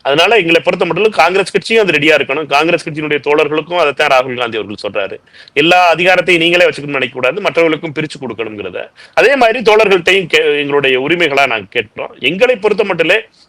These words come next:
இந்தியா கூட்டணி வெற்றி பெற வேண்டும். ஆர் எஸ் எஸ் இடமிருந்தும்,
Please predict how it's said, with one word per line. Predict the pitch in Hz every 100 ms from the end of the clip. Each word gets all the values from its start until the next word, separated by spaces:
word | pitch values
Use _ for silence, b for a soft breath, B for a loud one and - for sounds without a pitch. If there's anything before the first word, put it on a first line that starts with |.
| -
இந்தியா | 170 190 226
கூட்டணி | 220 196 185 170
வெற்றி | 156 170
பெற | 165 151
வேண்டும். | 139 147 190 B B
ஆர் | - 147 196
எஸ் | 208
எஸ் | 202
இடமிருந்தும், | 190 175 170 165 202